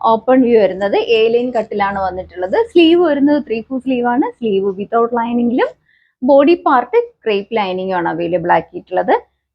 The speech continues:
ഇതിന്റെ ബാക്ക് വ്യൂ ഇങ്ങനെയാണ്. ഇതിന്റെ അവൈലബിൾ ആയിട്ടുള്ള സൈസ് എം ടു ഡബിൾ എക്സ് എൽ സൈസ് വരെയാണ് സൈസ് അവൈലബിൾ ആയിട്ടുള്ളത്.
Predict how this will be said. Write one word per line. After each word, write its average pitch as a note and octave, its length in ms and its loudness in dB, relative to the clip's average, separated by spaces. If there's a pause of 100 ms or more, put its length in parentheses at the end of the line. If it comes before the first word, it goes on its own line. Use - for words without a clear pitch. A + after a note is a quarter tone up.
ഇതിന്റെ F4+ 220 4
ബാക്ക് C4 500 2
വ്യൂ G4+ 180 2 (400)
ഇങ്ങനെയാണ്. E3+ 520 -6 (1000)
ഇതിന്റെ D4 200 6
അവൈലബിൾ C#4 420 2
ആയിട്ടുള്ള D4 380 2
സൈസ് B3 640 -4
എം A3 200 -6
ടു D4 120 -4
ഡബിൾ A3+ 260 0
എക്സ് A#3+ 180 -4
എൽ A#3+ 40 2
സൈസ് A#3+ 320 -4
വരെയാണ് G#3+ 320 -4
സൈസ് G3 380 -4
അവൈലബിൾ G3+ 400 0
ആയിട്ടുള്ളത്. G3 600 0